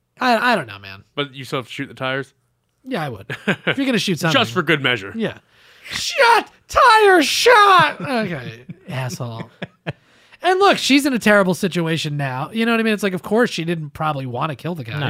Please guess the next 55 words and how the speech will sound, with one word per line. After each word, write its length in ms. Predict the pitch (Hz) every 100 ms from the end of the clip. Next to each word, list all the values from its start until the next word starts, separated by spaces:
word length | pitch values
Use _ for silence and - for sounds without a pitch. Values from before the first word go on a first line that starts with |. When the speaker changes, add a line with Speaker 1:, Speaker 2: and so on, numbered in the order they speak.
| 90
Speaker 1:
but 100 | 92
Speaker 3:
not 60 | 90
Speaker 1:
she 80 |
Speaker 3:
at 20 | 214
all. 40 |
Speaker 1:
did. 280 | 294 135 107 _ _
So, 420 | - 143 302 - _ _ _ _ _ _
to 120 | -
me, 220 | 170 240
man, 240 | 180 175 175
it's, 400 | 170 - - -
it's, 380 | 170 170 - -
that's 220 | 170 185
a 60 | 165
sad 300 | - 165 180
one. 160 | 127 123
That 160 | 151
one 140 | 151 143
just 160 | 139
doesn't 220 | 151 143
make 120 | 139 120
sense 240 | 147 147
to 80 | -
me. 160 | 113 110 _ _ _ _ _ _ _ _ -
No 240 | 175 214
culpability 600 | 226 175 143 143 156 156
at 80 | 160
all. 260 | 202 123 _ _ _ _ _ -
He 60 |
didn't 180 | 359 277
do 160 | 254 214
anything. 320 | 269 131 98
It's 120 | 165
not 120 | 208 285
even 100 | 262
like 160 | 240
he, 300 | - 175 170 _ _ _ -
even 200 | 320 269
Michael 280 | 226 208
Brown, 520 | 170 170 220 208 104 _
at 140 | - 196
least 200 | 254 -
he 340 | 233 180 -
supposedly 640 | _ - - 202 214 196 156
stole 300 | - 147 254
something. 340 | - 117 107 _ _ -
Speaker 3:
Yeah. 300 | 120 117 110
Speaker 1:
<laughs> 0 |
You 80 | - _ - -
Speaker 2:
At 60 | 139
Speaker 1:
know 20 |
what 0 |
I 40 |
Speaker 2:
le-, 60 | 247
Speaker 1:
mean? 120 | 254